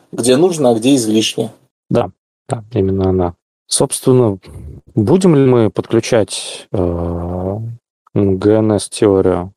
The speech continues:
Speaker 1: Но мы всё равно к ней так или иначе будем апеллировать.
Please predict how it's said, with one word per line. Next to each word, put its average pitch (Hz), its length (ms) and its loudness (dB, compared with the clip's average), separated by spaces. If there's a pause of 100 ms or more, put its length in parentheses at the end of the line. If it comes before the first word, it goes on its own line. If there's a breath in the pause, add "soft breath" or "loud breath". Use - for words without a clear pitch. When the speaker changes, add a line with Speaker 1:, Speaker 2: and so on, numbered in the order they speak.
(420)
Speaker 1:
Но 180 420 2 (240)
мы 160 200 2
всё - 400 0
равно 143 720 2 (200)
к - 100 -12
ней 127 140 2
так 117 240 0
или 123 80 -2
иначе 123 260 -2
будем 123 220 -4
апеллировать. 220 360 4